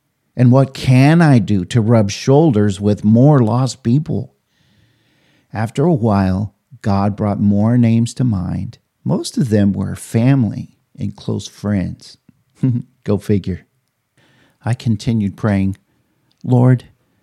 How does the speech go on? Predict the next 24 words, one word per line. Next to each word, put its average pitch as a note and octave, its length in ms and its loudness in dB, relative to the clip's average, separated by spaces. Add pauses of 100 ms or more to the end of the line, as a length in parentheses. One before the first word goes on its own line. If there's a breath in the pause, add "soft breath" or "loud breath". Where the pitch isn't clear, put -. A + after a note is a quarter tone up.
(360)
who A3 180 0
do B3+ 100 2
I G#3+ 140 2
know A2+ 360 6
that G#2 220 0
is G#2 200 0
standing G#2+ 540 0
on G2+ 160 0
the F2+ 80 0
fence? - 840 -8 (880)
The C3+ 60 0
folks F3+ 340 0
that E3+ 180 2
are B2 100 4
Christian-ish." - 1700 -4 (1120)
Names A#2+ 360 4
came G#2+ 280 -2
quicker, G#2 520 -4 (280)
and C3 120 6
the B2 60 6
list A#2+ 340 2
was G#2 200 0
longer. G2 580 -2 (960)
Father, A#2 500 -2